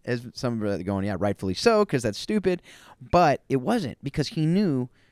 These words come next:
this is something that will speak to Sam, but it will also speak to other guys in the locker room. Like, this coach cares.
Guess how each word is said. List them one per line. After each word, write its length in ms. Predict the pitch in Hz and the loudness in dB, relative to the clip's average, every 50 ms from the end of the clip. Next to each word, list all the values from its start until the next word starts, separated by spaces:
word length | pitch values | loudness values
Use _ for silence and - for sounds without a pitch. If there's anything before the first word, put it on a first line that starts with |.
| _ _ _ _ _ | _ _ _ _ _
this 180 | - 139 143 - | -6 -4 -2 -2
is 80 | 160 - | 0 0
something 260 | - 151 135 - 127 | 0 0 0 0 -2
that 60 | 120 | 0
will 80 | 110 117 | 0 -2
speak 200 | - - 139 123 | -2 -4 -6 -6
to 60 | - | -4
Sam, 200 | - - 170 156 | -4 -2 -2 2
but 100 | 131 151 | 4 4
it 40 | 160 | 4
will 120 | 170 185 | 6 6
also 200 | 208 277 285 - | 4 2 2 0
speak 220 | 175 - - 185 - | -2 -4 -4 -2 -2
to 60 | 165 | -2
other 140 | 147 196 185 | -2 -2 -2
guys 240 | 156 120 131 143 143 | -2 -2 -2 -2 -2
in 60 | 127 | -2
the 60 | 127 | -2
locker 280 | 139 160 196 185 - 120 | -2 -4 -4 -4 -4 -4
room. 220 | 95 101 87 92 | -4 -4 -4 -2
Like, 300 | - 123 117 - - - - _ _ _ _ _ _ _ _ _ _ _ _ _ _ _ _ | -2 -2 -2 -2 -4 -12 -20 _ _ _ _ _ _ _ _ _ _ _ _ _ _ _ _
this 140 | - 170 - | -4 -4 4
coach 260 | - 202 175 - - | 6 6 6 6 4
cares. 600 | - - 190 254 285 - - - - - - | 4 4 4 4 4 0 -4 -6 -6 -8 -10